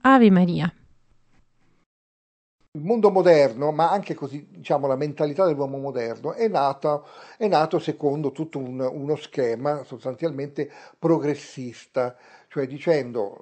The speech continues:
Speaker 2: la, la storia avanza, non si può tornare indietro, l'uomo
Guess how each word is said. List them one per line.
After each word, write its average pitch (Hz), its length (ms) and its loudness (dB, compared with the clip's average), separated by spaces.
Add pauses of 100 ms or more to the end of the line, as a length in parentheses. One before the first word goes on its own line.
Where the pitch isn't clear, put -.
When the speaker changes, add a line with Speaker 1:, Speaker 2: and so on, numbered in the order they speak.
Speaker 2:
la, 117 240 -14
la 120 140 -8
storia 147 440 0
avanza, 127 540 0
non 143 160 -8
si - 100 -16
può 135 160 -4
tornare 135 380 -6
indietro, 147 460 -8
l'uomo 123 500 -4